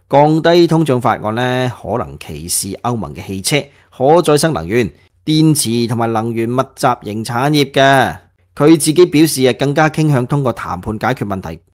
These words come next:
誒，戴琪都話唔理你咯，誒，叫你自己補貼咯。嘿，真係啊！啊，但係呢，佢亦都話呢，啊，會用盡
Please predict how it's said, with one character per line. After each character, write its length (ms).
誒， 140
戴 220
琪 160
都 120
話 120
唔 100
理 180
你 200
咯， 180
誒， 160
叫 120
你 100
自 180
己 120
補 260
貼 160
咯。 260
嘿， 180
真 260
係 220
啊！ 80
啊， 160
但 120
係 60
呢， 240
佢 120
亦 160
都 160
話 80
呢， 100
啊， 260
會 200
用 240
盡 120